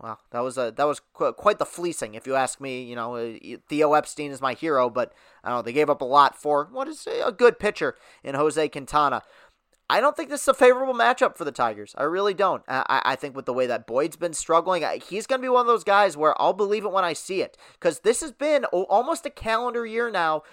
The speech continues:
where we've been talking about, "Oh, well, Boyd's just gotta figure a few things out. He pitched some good baseball at the beginning of last season."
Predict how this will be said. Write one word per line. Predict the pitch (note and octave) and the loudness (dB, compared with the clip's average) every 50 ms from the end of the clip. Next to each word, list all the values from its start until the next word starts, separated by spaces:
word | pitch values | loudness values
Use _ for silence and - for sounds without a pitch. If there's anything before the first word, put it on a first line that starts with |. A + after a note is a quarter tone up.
| - _ | -20 _
where | - D3 D#3 | 0 0 0
we've | D#3 D3+ F3 G#3+ A#3 A3 F3+ _ | 2 2 -4 -6 -6 -8 -6 _
been | G#3+ G#3 F#3+ | -8 -8 -6
talking | - - F#3 G3 G3+ G3+ G#3 F3+ | -6 0 2 2 2 2 0 2
about, | D#3+ D#3+ D#3 - | 4 4 6 6
"Oh, | - F3+ G3 G3+ | 4 2 2 0
well, | G3+ F#3+ | -2 -4
Boyd's | D3 _ - F3 G3 G#3 G#3+ F3+ - | -6 _ -6 -2 -2 -2 -2 -4 -8
just | - A#3 - | -14 -14 -4
gotta | - C4 B3+ B3+ | -2 0 0 0
figure | B3 - A#3 A#3 A3+ A3 B3+ C4 | -2 -2 -4 -4 -4 -2 -2 -2
a | B3+ | -2
few | B3+ B3 B3 B3+ | -2 -6 -10 -8
things | - - B3 B3 B3 G#3 | -6 -6 -8 -8 -2 0
out. | A#3 A#3 A3+ A3+ A#3+ A#3 | 4 6 6 6 6 4
He | A#3 | 0
pitched | A3+ - G#3 G#3 - | -4 -8 -8 -8 -6
some | - A#3 A#3 | -8 -8 -4
good | G#3+ B3 G#3+ G3+ | -2 -2 -2 4
baseball | G#3+ A#3+ A#3 B3 - _ A#3+ A#3 | 4 4 4 4 2 _ 2 2
at | A#3+ | 2
the | A#3 A#3+ | 0 -2
beginning | A#3 G#3+ F#3+ G#3 G#3 A3 A3 | -10 -2 -2 -2 -2 -2 -4
of | A3 | 0
last | G#3+ G#3+ G#3+ G#3+ A3 - | 2 2 2 2 -2 -4
season." | - A#3+ A#3+ A#3 G3+ G#3+ G3 F3+ | -10 -8 -8 -2 -2 -2 -4 -4